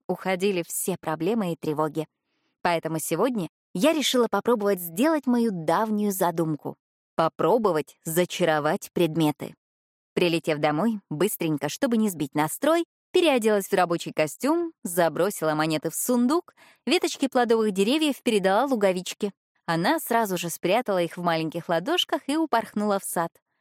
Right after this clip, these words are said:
Матвей, перебравшись на мягкую лежанку,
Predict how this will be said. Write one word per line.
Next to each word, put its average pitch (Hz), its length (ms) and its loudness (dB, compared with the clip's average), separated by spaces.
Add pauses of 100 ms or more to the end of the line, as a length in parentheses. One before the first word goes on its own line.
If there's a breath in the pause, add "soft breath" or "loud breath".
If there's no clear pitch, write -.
(220)
Матвей, 170 500 0
перебравшись 165 680 0
на 175 120 0
мягкую 156 440 -2
лежанку, 160 580 0